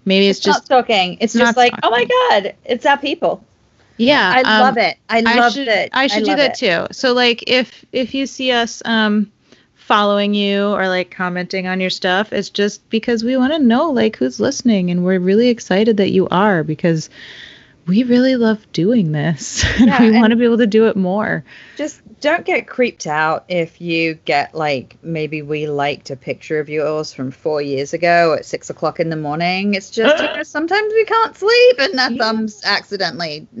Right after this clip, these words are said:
Speaker 2: double tap a picture.
Speaker 1: Yeah.
Speaker 2: So anyway, um,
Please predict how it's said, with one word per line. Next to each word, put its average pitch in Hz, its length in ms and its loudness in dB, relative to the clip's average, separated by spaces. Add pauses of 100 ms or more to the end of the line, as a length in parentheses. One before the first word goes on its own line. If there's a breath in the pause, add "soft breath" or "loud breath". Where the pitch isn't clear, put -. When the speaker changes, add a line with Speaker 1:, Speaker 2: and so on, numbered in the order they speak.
(120)
Speaker 2:
double 147 280 -8
tap - 200 -12
a 156 60 -20
picture. - 360 -14 (360 loud breath)
Speaker 1:
Yeah. 285 200 -6
Speaker 2:
So 254 400 2 (180)
anyway, 240 480 -4 (420 soft breath)
um, 233 480 4